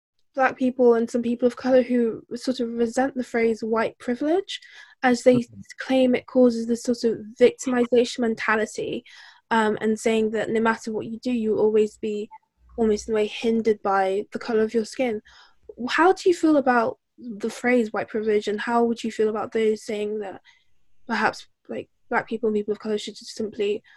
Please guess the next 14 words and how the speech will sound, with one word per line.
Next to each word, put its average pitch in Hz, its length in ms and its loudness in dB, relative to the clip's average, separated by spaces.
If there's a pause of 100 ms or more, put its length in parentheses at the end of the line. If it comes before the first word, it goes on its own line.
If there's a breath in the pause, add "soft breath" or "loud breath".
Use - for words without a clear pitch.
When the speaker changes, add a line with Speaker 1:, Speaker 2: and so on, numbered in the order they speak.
(260 soft breath)
Speaker 1:
work 214 280 -2
harder 240 380 2
to 214 180 -6
overcome 214 500 -4
this 214 240 -6
rather 202 320 -6
than 208 260 -10 (280)
letting 208 340 -6
it - 80 -8
hold 214 320 -4
them 208 140 -8
back? 233 200 -12 (1120)
Speaker 2:
I 180 220 2
th-, 196 420 -4